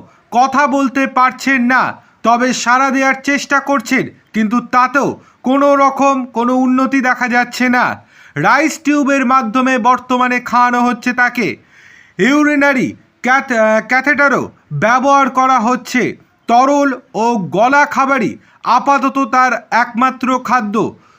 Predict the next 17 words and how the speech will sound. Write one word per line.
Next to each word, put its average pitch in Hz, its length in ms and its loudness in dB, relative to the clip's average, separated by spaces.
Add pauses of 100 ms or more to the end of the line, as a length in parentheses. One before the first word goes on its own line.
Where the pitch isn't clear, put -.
(100)
শারীরিক 285 720 0
জটিলতার 262 600 0
মধ্যে 247 360 -2
রয়েছে 262 420 0 (400)
টাইপ 302 500 2 (140)
টু 294 240 2
ডায়াবেটিস, 269 680 0 (200)
যেটা 208 220 -2
অত্যন্ত 262 480 -2
ভয়ঙ্কর। 240 680 0 (400)
উচ্চ 254 340 0
রক্তচাপ, 277 720 0 (280)
সর্দি 277 520 0
কাশি, 269 480 -4 (220)
প্রস্রাবের 277 640 0
সমস্যা 254 640 -2 (100)
এবং 233 320 -2